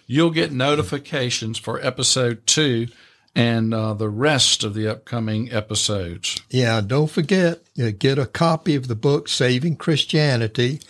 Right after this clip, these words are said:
Speaker 2: so you can follow along with these life-changing facts that we're talking about,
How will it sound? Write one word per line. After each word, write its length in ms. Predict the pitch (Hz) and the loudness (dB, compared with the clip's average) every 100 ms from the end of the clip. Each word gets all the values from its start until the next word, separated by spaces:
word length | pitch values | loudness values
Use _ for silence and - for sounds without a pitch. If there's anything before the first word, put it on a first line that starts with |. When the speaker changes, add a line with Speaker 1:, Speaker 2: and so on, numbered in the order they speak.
| - - | -20 -18
Speaker 2:
so 300 | - - 123 | -6 0 2
you 180 | 107 123 | 4 0
can 220 | - 123 | 0 -4
follow 400 | - 135 139 156 151 | -2 0 2 2 4
along 480 | 151 139 127 123 123 | 4 4 2 2 0
with 120 | 107 | 0
these 280 | 113 123 117 | 0 0 -2
life-changing 840 | 117 135 139 - 143 139 131 143 | -2 -2 -2 -2 0 0 0 -2
facts 440 | 123 135 120 120 - | -2 0 2 2 -4
that 160 | - | -6
we're 100 | 139 | -4
talking 560 | 127 - 135 127 - 127 | -4 -2 -2 -2 -4 -4
about, 500 | 117 113 110 110 | -2 2 2 0